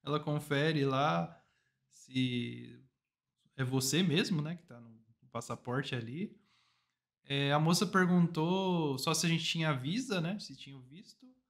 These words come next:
Aí tava no nosso passaporte antigo, porque ele tinha vencido, a gente teve que tirar outro. Aí só que, só que a gente guardou, né, porque o antigo tem o visto lá, e o visto vale dez anos nos Estados Unidos, né. Aí ela olhou os vistos lá,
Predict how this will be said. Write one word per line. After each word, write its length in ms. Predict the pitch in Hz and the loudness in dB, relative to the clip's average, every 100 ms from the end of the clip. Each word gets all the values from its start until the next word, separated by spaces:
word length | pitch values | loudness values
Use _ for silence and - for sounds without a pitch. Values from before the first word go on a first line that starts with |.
| _ _ _ | _ _ _
Aí 160 | 120 143 | -2 -2
tava 320 | 143 151 156 | 4 4 6
no 140 | 156 151 | 2 2
nosso 260 | 151 - | 2 0
passaporte 520 | - 147 147 165 202 214 | -2 -4 -2 0 0 -2
antigo, 300 | 175 175 175 | 0 -2 -2
porque 160 | - | -4
ele 120 | 147 | -4
tinha 220 | 143 160 160 | -2 0 2
vencido, 540 | 170 170 165 151 160 | 4 4 2 -2 0
a 20 | |
gente 180 | 143 143 | -2 -2
teve 160 | 139 - | -8 -12
que 80 | |
tirar 300 | - 127 151 | -10 -2 0
outro. 480 | 156 123 202 202 - _ _ _ _ _ _ _ | 0 0 -2 -2 -12 _ _ _ _ _ _ _
Aí 200 | 120 127 | -2 0
só 240 | 131 143 139 | 2 2 0
que, 300 | 143 147 - | 0 -4 -2
só 160 | - | -6
que 100 | 135 | -2
a 20 | 147 | 0
gente 140 | 143 | 0
guardou, 360 | 151 175 202 190 | 2 2 4 2
né, 80 | 156 | 2
porque 320 | 139 131 139 | 0 -2 0
o 80 | 139 | 0
antigo 380 | 139 135 147 | 0 -2 -2
tem 200 | 143 151 | -2 0
o 100 | 160 | 0
visto 400 | 160 165 165 143 127 | 2 0 0 -2 -2
lá, 320 | 117 113 117 | -2 -4 -8
e 80 | 120 | -12
o 40 | |
visto 260 | 120 - 127 | -14 -18 -6
vale 180 | 127 123 | -4 -2
dez 300 | 131 143 165 | 0 0 0
anos 260 | 143 127 | -2 -4
nos 100 | 117 | -8
Estados 260 | - 117 113 | -8 -8 -8
Unidos, 280 | 117 110 107 | -10 -16 -20
né. 80 | 107 _ _ _ _ _ - | -20 _ _ _ _ _ -4
Aí 140 | 208 262 | 2 4
ela 160 | 254 | 6
olhou 300 | 240 233 240 | 6 4 4
os 100 | 226 | 2
vistos 360 | 202 233 240 254 | 2 0 0 -2
lá, 320 | 247 349 | 2 2